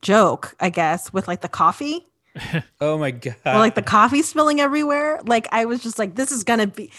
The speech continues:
Speaker 1: and, and I think, like, the film sets that up and that you're like, "This is gonna be important, like, this is gonna be pivotal."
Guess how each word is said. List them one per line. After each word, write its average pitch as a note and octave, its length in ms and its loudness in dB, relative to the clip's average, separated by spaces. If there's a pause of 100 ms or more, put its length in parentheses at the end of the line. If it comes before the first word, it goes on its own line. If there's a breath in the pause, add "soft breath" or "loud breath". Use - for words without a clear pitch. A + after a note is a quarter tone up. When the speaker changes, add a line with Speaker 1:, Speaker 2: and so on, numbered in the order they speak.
(200 loud breath)
Speaker 1:
and, B3 320 -4 (120)
and A#3+ 120 -2
I A#3+ 80 -2
think, D4 220 -10
like, B3+ 140 -6
the A3+ 80 -4
film C#4 380 -2
sets G3+ 300 -6
that F#3 200 -2
up F#3 380 0
and F#3+ 140 -6
that F3 120 -6
you're F#3 100 -4
like, F#3 160 -2
"This A#3+ 120 2
is A3 60 -6
gonna A3+ 160 2
be G#3 80 2
important, G3 460 0
like, F3+ 160 -6
this G#3+ 100 0
is G#3 60 -6
gonna G#3+ 140 2
be F#3+ 100 -2
pivotal." F3 720 0